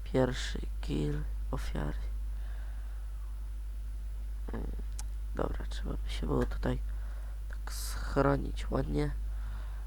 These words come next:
Sobie pościnać drzewo, heheszki. Żeby mieć się czym budować.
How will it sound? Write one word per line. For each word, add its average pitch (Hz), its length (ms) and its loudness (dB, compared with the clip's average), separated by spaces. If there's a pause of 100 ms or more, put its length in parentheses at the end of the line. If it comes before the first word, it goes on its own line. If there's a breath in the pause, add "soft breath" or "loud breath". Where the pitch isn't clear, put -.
(220 loud breath)
Sobie - 300 0
pościnać 123 520 0
drzewo, - 380 2
heheszki. - 920 0 (680 loud breath)
Żeby 143 300 8
mieć 135 260 4
się 131 120 4
czym 123 260 0 (220)
budować. 120 520 6